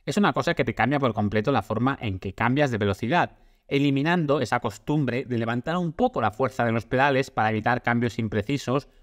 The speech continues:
o posibles daños en la transmisión. Eso sí, aquí no tienes la precisión de movimiento de los cambios electrónicos, que se mueven exactamente lo necesario para que se produzca el cambio de cadena. Y las imprecisiones pueden llegar cuando tiramos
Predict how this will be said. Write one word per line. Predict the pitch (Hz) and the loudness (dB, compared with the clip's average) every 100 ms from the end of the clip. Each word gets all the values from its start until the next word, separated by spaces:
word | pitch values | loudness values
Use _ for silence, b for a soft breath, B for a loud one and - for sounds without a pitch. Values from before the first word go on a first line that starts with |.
| b | b
o | - 143 | -2 0
posibles | 139 131 123 | 2 2 2
daños | 113 110 101 | 2 2 0
en | 110 | -2
la | |
transmisión. | 107 104 104 - 104 87 - - - - _ - | -2 0 -2 -2 -4 -6 -14 -20 -20 -20 _ -6
Eso | 107 104 | -2 0
sí, | 127 135 - _ - | 0 0 -4 _ -12
aquí | 113 - 170 - - | -10 -4 -4 -4 -6
no | 143 151 165 - | -6 -2 -2 0
tienes | 147 170 190 - | -2 0 -2 -4
la | 139 123 | -2 0
precisión | 127 120 113 - 156 131 | 0 -4 -4 0 0 0
de | |
movimiento | 117 113 113 127 151 180 | -2 0 0 0 0 0
de | 143 | 0
los | 110 | -2
cambios | - 139 170 160 - | -2 -2 0 -4 -4
electrónicos, | 120 113 - 135 123 107 107 101 - _ _ - | -4 -4 0 0 0 0 -4 -4 -10 _ _ -4
que | 143 | -2
se | 151 | 0
mueven | 160 170 123 123 | 0 2 0 -2
exactamente | 143 - - 185 - 180 143 123 | -4 -4 -4 -2 0 0 0 0
lo | 117 | 0
necesario | 120 104 120 123 165 | 0 0 2 2 0
para | 180 123 | 0 0
que | 117 | 0
se | 117 | 0
produzca | 123 139 - | 2 0 0
el | 151 | -2
cambio | 135 139 139 | 0 0 0
de | |
cadena. | 135 110 101 95 _ _ _ _ - | 2 0 0 -4 _ _ _ _ -6
Y | 170 | 0
las | 185 170 | 0 0
imprecisiones | 151 214 202 107 123 127 107 117 - | 0 0 0 -2 -2 0 0 -4 -8
pueden | _ 135 135 127 | _ -2 0 0
llegar | 123 117 117 107 - | 0 2 2 0 -2
cuando | 120 107 101 | -4 -2 0
tiramos | 107 110 117 | 0 0 0